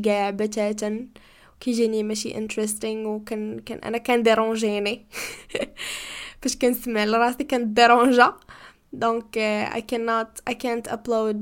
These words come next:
زعما an episode اللي انا براسي ما عجبانيش. How am I gonna زعما expect it to be liked by my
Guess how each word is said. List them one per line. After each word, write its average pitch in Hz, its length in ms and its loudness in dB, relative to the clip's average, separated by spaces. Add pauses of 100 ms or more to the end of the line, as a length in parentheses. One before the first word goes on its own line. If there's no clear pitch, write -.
(300)
زعما 208 400 -4
an 214 200 -10
episode 214 340 -10
اللي 214 540 -4
انا 214 640 -2
براسي 214 380 0
ما 208 120 -4
عجبانيش. 208 840 -6
How 208 400 0
am 208 80 -8
I 202 100 -4
gonna 208 400 -6 (600)
زعما 240 180 2
expect - 840 0 (460)
it - 420 -2 (220)
to 240 80 -4
be 220 200 2
liked 214 640 -2
by 208 260 2
my 208 260 0